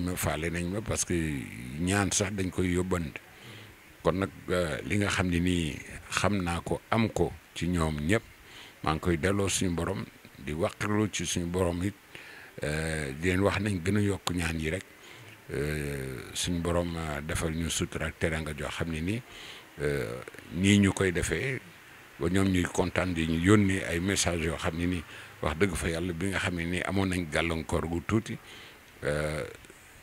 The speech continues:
message yi ñëw nañ, ñaan yi yegg si nañ, parce que dañuy envoyé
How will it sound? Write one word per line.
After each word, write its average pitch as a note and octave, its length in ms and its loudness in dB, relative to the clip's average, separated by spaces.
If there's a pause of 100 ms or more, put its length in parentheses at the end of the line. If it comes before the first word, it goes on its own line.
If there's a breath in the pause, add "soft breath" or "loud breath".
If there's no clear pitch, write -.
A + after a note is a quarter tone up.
(380)
message F#2+ 480 4
yi F#2 80 0
ñëw G2 180 4
nañ, F2 220 -2 (160)
ñaan F2 320 2
yi F2 220 4
yegg G2+ 140 2
si - 140 -2
nañ, D#2+ 160 -2 (420 loud breath)
parce - 180 -4
que F2 60 0
dañuy F2 320 0 (100)
envoyé D#2 540 -2